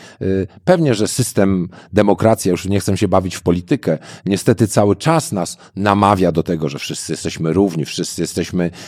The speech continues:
e, tacy sami, ale, e, ja zawsze mówię: "Ja mam metr dziewięćdziesiąt sześć i, i te jabłko zerwę z drzewa.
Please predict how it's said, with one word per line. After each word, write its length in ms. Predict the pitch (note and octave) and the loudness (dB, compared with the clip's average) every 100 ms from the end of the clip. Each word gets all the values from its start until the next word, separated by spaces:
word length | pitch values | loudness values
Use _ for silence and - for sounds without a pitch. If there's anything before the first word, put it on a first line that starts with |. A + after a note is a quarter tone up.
| - | -4
e, 300 | D#2+ E2 E2 | 0 2 0
tacy 260 | F2+ - | -2 -4
sami, 400 | F2 G#2+ G#2+ D2 - - | -6 -4 -2 -6 -8 -12
ale, 260 | - F2+ G2 | -4 -2 -2
e, 60 | - - - G2+ | -4 -16 -6 -4
ja 340 | G2+ G#2 A2 | -4 -2 0
zawsze 280 | A2 A#2+ C3 | 2 0 2
mówię: 300 | C3+ F2 C#2+ | 2 2 2
"Ja 140 | F#2+ | 2
mam 160 | A2+ A2 | 4 4
metr 160 | A2 | 2
dziewięćdziesiąt 420 | G2 G#2+ G2+ G#2 - | 0 -2 -2 -4 -2
sześć 400 | G#2 G#2 A2+ - | 0 0 -2 -8
i, 320 | A2 G#2+ A#2 | -8 -8 -8
i 40 | |
te 140 | - G#2 | -2 0
jabłko 300 | G2+ - A#2 | -2 -2 -2
zerwę 300 | C3 G2 E2 | -2 0 -2
z 40 | |
drzewa. 400 | D2 D#2 B1 A1 | -4 -6 -8 -14